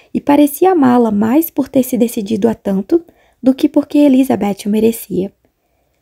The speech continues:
Nunca havia recebido dela mais do que um mínimo de atenção, nada além das observações costumeiras.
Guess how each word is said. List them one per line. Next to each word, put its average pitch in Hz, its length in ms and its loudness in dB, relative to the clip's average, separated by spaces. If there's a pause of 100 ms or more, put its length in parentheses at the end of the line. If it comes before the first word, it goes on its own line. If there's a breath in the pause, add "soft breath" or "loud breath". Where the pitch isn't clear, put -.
(140)
Nunca 339 320 4
havia 277 260 2
recebido 233 540 -2
dela 208 400 -2 (200)
mais 277 280 2
do 302 100 -2
que - 160 -8
um 277 80 2
mínimo 311 400 4
de 294 80 2
atenção, 294 580 -4 (400)
nada 311 320 4
além 294 300 2
das 247 180 0
observações 240 680 0
costumeiras. 202 800 -2